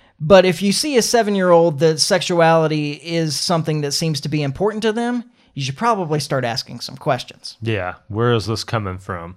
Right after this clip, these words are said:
Speaker 1: Yeah.
Speaker 2: Because there's only so many places it could be coming from.
Speaker 1: Right. So, uh, like, I understand in
Speaker 2: Unless
Speaker 1: terms
Speaker 2: they're
Speaker 1: of
Speaker 2: teaching it in the school.
Speaker 1: Well, yeah.
Speaker 2: <laughs>
Speaker 1: I mean, but, uh, like, I, I want to give these people the benefit of the doubt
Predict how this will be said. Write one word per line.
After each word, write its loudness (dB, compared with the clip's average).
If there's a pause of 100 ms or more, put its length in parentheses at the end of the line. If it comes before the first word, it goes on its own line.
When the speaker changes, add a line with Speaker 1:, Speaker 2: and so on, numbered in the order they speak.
Speaker 1:
Yeah. -2
Speaker 2:
Because 0
there's 4
only 6
so 6
many 4
places 0
it -4
could 0
be -4
coming -8
from. -16
Speaker 1:
Right. -10 (240)
So, 6
uh, -4
like, 0
I 2
understand -2
in 6
Speaker 2:
Unless 8
Speaker 1:
terms 6
Speaker 2:
they're 4
Speaker 1:
of 0
Speaker 2:
teaching 6
it 4
in 2
the -4
school. 0 (160)
Speaker 1:
Well, 2
yeah. 2
Speaker 2:
<laughs> 4
Speaker 1:
I 4
mean, -2 (300)
but, 2
uh, -8 (920)
like, -4
I, 4
I 2
want 4
to -4
give -4 (440)
these -6
people -4
the -2
benefit -4
of -6
the -6
doubt -4